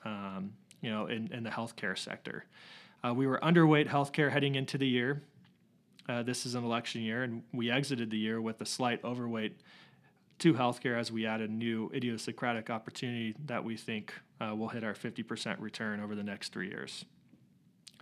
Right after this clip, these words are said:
The second area of opportunity is in short cycle cyclicals.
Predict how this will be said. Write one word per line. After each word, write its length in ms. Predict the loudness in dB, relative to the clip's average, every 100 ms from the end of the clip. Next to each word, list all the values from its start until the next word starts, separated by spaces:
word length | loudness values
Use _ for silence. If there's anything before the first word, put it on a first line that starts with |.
| -20 -20 -10 -2
The 60 |
second 300 | 4 6 8
area 240 | 8 6 6
of 60 |
opportunity 600 | 4 2 -2 -2 0 0
is 140 | 0 -2
in 260 | -2 -2
short 320 | -2 -2 -2
cycle 380 | -2 -4 -4 -6
cyclicals. 720 | -4 -4 -4 -6 -6 -6 -8